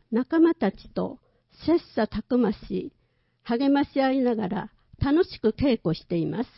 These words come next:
また、家でもご飯をたくさん食べたり、筋トレしたりと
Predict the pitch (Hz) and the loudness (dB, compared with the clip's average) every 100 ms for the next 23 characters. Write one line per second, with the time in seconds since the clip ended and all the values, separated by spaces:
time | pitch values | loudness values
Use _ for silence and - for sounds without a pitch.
0 | - _ _ _ _ _ _ _ _ 226 | -20 _ _ _ _ _ _ _ _ -6
1 | 220 - 240 254 - _ _ - 247 302 | -6 -4 -6 -6 -10 _ _ -4 0 2
2 | 320 294 220 202 240 _ - 277 294 294 | 2 0 2 0 -2 _ -2 0 2 2
3 | 240 233 247 - - 339 339 294 254 262 | 2 2 -2 -8 -6 0 2 0 -2 -4
4 | - 196 175 190 _ _ - _ _ - | -4 -6 -6 -8 _ _ -20 _ _ -4
5 | 277 294 - 277 277 - - 269 233 - | 0 2 2 0 0 -4 -6 -4 -4 -6
6 | 226 226 269 | -4 -4 -6